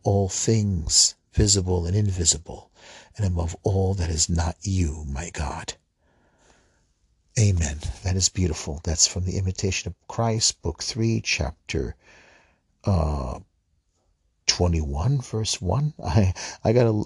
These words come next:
I gotta really look into it, and, uh, one day we're gonna have to really go through that book. It's a beautiful, it's beautiful. This is very beautiful, very Catholic. A lot of, uh, Protestants love the Imitation of Christ, <clears throat> and, um,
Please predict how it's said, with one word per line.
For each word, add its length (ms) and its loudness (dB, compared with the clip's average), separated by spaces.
I 100 0
gotta 220 2
really 360 2
look 280 0
into 280 -2
it, 80 0
and, 240 -2
uh, 200 0
one 260 0
day 100 2
we're 160 2
gonna 200 0
have 260 -4
to 100 -6
really 300 -2
go 220 -8
through 340 -4
that 240 -8
book. 280 -2
It's 200 2
a 60 -4
beautiful, 640 -2
it's 140 -6
beautiful. 500 -4
This 160 0
is 100 0
very 380 0
beautiful, 380 0
very 560 0
Catholic. 560 -4
A 40 0
lot 200 4
of, 240 0
uh, 160 2
Protestants 580 0
love 320 0
the 120 0
Imitation 600 -2
of 80 -12
Christ, 600 0
<clears throat> 520 4
and, 380 2
um, 340 -4